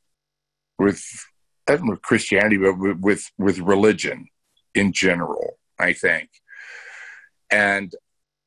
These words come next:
'cause it didn't seem to answer a, a lot of questions that I had. I kinda went shopping, or if you wanna call it that, or, you know, I started da-, I started studying, uh,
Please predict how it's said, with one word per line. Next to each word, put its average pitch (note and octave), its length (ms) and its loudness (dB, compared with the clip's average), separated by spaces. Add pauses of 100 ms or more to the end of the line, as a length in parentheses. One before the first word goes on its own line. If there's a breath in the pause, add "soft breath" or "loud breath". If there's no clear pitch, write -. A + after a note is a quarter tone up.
'cause A#2+ 160 -6
it B2 100 -4
didn't B2+ 180 0
seem C#3 240 -2
to A#2 120 0 (140)
answer A2+ 640 -4 (1300)
a, E2+ 140 -4 (480)
a G#2+ 40 2
lot A2 200 2
of - 120 -8
questions A#2 600 -2
that F2+ 180 -2
I D#2+ 220 -2
had. E2 440 -6 (340)
I A#2+ 60 0
kinda G3+ 260 -4
went - 180 -8
shopping, F#2+ 600 -2
or G2+ 80 2
if G2 60 -2
you G#2 260 -2
wanna G#2 240 -2
call A2+ 340 0
it - 120 -6
that, G2 240 2
or, G2 280 2
you C3+ 200 0
know, A#2+ 40 0
I A#2+ 100 2
started D3 360 -4
da-, A2+ 240 0 (100)
I A#2 120 0
started E3 300 -4
studying, B2 520 -4 (100)
uh, G#2 100 -4